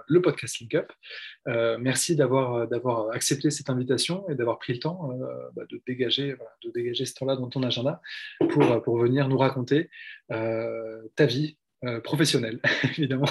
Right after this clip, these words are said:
<laughs> euh, dans tes différentes structures. Euh, donc toi, tu es, euh, tu es coach consultante certifié, tu t'es certifié chez Link Up, euh, euh, c'était, t'as commencé en deux mille dix-neuf, t'es sorti en deux mille vingt, si je me trompe pas, hein,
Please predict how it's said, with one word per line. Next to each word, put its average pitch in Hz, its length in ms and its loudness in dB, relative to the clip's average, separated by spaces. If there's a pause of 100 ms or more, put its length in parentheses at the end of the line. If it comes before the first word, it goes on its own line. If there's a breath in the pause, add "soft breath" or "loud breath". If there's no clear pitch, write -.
(140)
<laughs> - 840 -4
euh, 131 300 4
dans 143 220 6
tes 147 100 6
différentes 135 300 2
structures. 165 460 0 (360 loud breath)
Euh, 139 80 6
donc 143 200 4
toi, 170 120 8
tu 156 240 6
es, 139 100 10
euh, 127 140 4
tu - 160 -2
es 131 60 -4
coach 151 200 2
consultante 131 440 -2
certifié, 180 560 0
tu - 180 -10
t'es 131 120 0
certifié - 440 0
chez 131 160 2
Link 127 240 2
Up, 139 240 4
euh, 117 300 0 (480)
euh, 113 160 -6
c'était, 120 360 -4
t'as 127 120 -2
commencé 127 280 0
en 135 40 2
deux 127 80 4
mille 127 100 4
dix-neuf, 139 160 0
t'es 127 100 -4
sorti 127 240 -4
en 123 40 0
deux 123 80 0
mille 123 160 2
vingt, 156 120 -2
si - 140 -10
je 120 80 -6
me 120 60 -8
trompe 120 180 -10
pas, 151 80 -2
hein, 143 200 -4